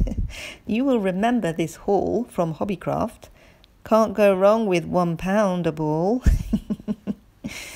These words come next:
So, uh, get your fluff on is what we're gonna be doing. And, uh, I, I, I don't know, it, it's a, a very nice, soft, fluffy yarn.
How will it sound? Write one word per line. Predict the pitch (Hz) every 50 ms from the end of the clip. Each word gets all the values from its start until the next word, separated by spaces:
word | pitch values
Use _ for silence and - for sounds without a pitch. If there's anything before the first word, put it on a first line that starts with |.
| - - - - _ - - - -
So, | 214 202 196 196 202 202 - -
uh, | 190 185 185 180
get | 175 - 220 - -
your | 226 196
fluff | 180 - - 233 254 247 - 196
on | 185 196 214 214
is | - 175 165 165
what | 196 190 -
we're | - 185
gonna | 170 190 185 175
be | 165 165
doing. | 151 170 190 196 - 156 151 170 202 226 - - - - - _ - - - - - - - - _ - -
And, | 185 180 180 175 175 175 170 170 165 185
uh, | 180 180 175 175 175 175 175 175 175 - - -
I, | - - - 170
I, | - - - 185 180 - - 185
I | 175
don't | 151 147
know, | 151 139 139 139 -
it, | - 160 156 - -
it's | - 170 - - - - -
a, | 165 160 151 - -
a | 156
very | 160 175 175 175
nice, | 170 156 156 151 147 147 151 - - -
soft, | - - - - 214 208 - - _ - - - - -
fluffy | - - - - 254 240 233 - - 156
yarn. | 147 139 139 131 127 123 131 139 156 165